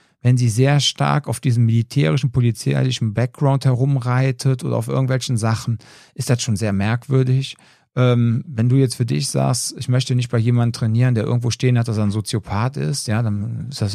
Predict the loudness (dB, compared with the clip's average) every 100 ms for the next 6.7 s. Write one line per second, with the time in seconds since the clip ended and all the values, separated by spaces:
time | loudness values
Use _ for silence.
0 | -2 -2 -2 -2 -2 -4 -8 0 4 4
1 | 2 0 4 4 2 -2 -2 -4 -6 -4
2 | -4 -4 -4 -4 -2 -4 -6 -2 -2 -4
3 | -14 -16 -12 -12 -14 _ 4 6 4 2
4 | 0 2 2 -2 -6 _ _ _ _ _
5 | _ -20 -2 0 2 0 2 0 2 2
6 | 2 0 -2 -10 -10 -10 -12